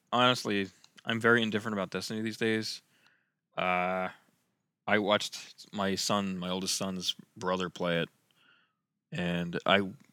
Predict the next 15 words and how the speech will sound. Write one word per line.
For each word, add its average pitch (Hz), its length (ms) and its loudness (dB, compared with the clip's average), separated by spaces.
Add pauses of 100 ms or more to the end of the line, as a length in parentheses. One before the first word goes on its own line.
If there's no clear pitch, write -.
(380)
couldn't 135 260 0
help 123 160 2
but 110 120 -10
sit 117 280 -4
and 110 100 -2
watch 113 240 -2
for, - 80 -10
like, 85 160 -8
five 80 220 -10
minutes, 64 440 -18
just - 160 -12
'cause 90 220 -10
the 98 100 -10
game's 92 360 -4
still 82 440 -8